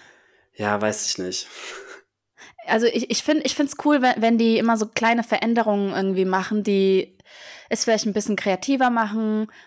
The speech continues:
Speaker 2: oder interessanter machen. Und ich fand das eigentlich ganz nice, dass die so ein Muster da noch mit reingebracht haben. Ähm,
Speaker 1: Das Muster finde ich,
Speaker 2: ja.
Speaker 1: glaub ich, gar nicht so schlimm. Ich fand diese Animation an sich, dieses,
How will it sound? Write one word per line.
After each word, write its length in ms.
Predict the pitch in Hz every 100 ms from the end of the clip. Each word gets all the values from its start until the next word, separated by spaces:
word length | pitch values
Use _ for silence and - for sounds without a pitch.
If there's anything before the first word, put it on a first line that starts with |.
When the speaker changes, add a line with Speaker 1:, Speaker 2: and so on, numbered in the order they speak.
| -
Speaker 2:
oder 140 | 185
interessanter 500 | 185 - - 226 214
machen. 280 | 208 196 202
Und 140 | 185 -
ich 160 | 233
fand 160 | 311 277
das 120 | 247
eigentlich 280 | 220 226 -
ganz 280 | 214 196 -
nice, 360 | 196 196 185
dass 180 | 196 175
die 100 | 202
so 100 | 190
ein 100 | 185
Muster 320 | 185 202 190
da 160 | 175 170
noch 280 | 170 - -
mit 260 | 175 -
reingebracht 680 | 180 175 175 - 175 - -
haben. 440 | 175 170 180 240 311 - - - - - - _
Ähm, 800 | 208 202 196 190 190 190 190 202 - _ _
Speaker 1:
Das 180 | - -
Muster 240 | 156 - 151
finde 180 | 139
ich, 60 | 139
Speaker 2:
ja. 60 | 185
Speaker 1:
glaub 160 | -
ich, 100 | -
gar 100 | 120
nicht 140 | 123 -
so 100 | -
schlimm. 340 | - 123 110
Ich 140 | 95
fand 160 | - 107
diese 140 | 104 95
Animation 640 | 95 101 101 - 117 110
an 140 | 98
sich, 320 | 92 95 95 -
dieses, 440 | 98 98 98 -